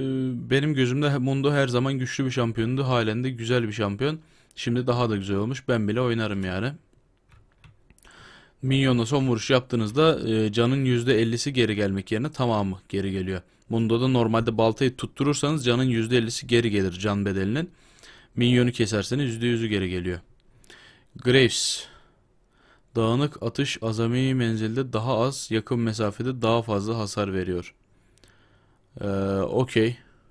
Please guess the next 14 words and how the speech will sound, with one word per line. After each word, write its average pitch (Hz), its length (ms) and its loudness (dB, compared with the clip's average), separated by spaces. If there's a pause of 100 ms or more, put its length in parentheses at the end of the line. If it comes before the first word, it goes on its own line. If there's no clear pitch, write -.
(4000)
En 185 220 8
sonunda 113 600 2 (100)
koridorda 135 680 4 (260)
karşı 120 320 4
takımı 127 340 0
dürtmek 123 340 0
için 156 260 -2 (420)
Q'sunun 147 480 2
bir 147 60 2
menzili 147 380 2
var 160 140 4
ya, 101 80 0
şöyle 110 280 0
açılan. 101 440 0